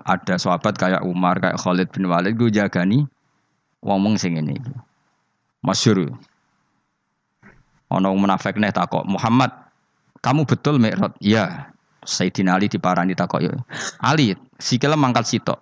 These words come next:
diangkat. "Angkat loro-loro, ra iso." "Ngono jare kancamu iso, ya." Mergo artine terbang kan, kakinya terangkat semua. <laughs> Wes, Sayyidina Ali karena wong pinter, nganggep iku wis guyu tok Sayyidina Ali.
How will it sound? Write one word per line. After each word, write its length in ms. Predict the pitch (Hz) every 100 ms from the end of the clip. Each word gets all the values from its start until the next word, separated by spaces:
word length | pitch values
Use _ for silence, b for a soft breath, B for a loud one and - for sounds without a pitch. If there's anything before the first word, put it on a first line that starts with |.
| -
diangkat. 480 | 78 82 - - _
"Angkat 240 | 123 147
loro-loro, 400 | 131 135 127 120
ra 240 | 107 110
iso." 320 | 107 - 85 -
"Ngono 320 | - 127 139 120
jare 160 | 104
kancamu 400 | 107 104 107 107
iso, 240 | 104 - 85
ya." 160 | - _ _ _ _
Mergo 240 | - 139 107
artine 320 | 101 107 120
terbang 480 | - - 120 123 143
kan, 140 | 127 113
kakinya 480 | 120 - 120 123 135
terangkat 320 | 107 110 117
semua. 240 | 139 107
<laughs> 1300 | - 104 - - - - - - - - - - -
Wes, 240 | - - -
Sayyidina 480 | - 113 123 127
Ali 160 | 147 165
karena 240 | 143 143
wong 80 | 143
pinter, 280 | 143 151 151
nganggep 280 | 135 123 117 127
iku 240 | 131 117
wis 240 | 95 -
guyu 320 | - 123 127 131
tok 160 | 135
Sayyidina 320 | 95 92 87
Ali. 120 | 78